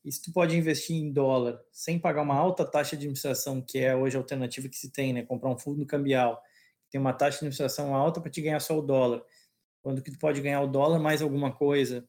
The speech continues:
né? Investindo em, em boas empresas ou até mesmo num E T F, num fundo de, que investe em, em bonds ou, ou em títulos de, de renda fixa.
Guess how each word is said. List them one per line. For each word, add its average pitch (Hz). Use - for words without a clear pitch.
né? 120
Investindo 127
em, 127
em 127
boas 127
empresas 135
ou 131
até 139
mesmo 135
num 131
E 131
T 131
F, 131
num 127
fundo 135
de, 127
que -
investe 131
em, 131
em 120
bonds 127
ou, 120
ou 123
em 127
títulos 131
de, 127
de 123
renda 127
fixa. -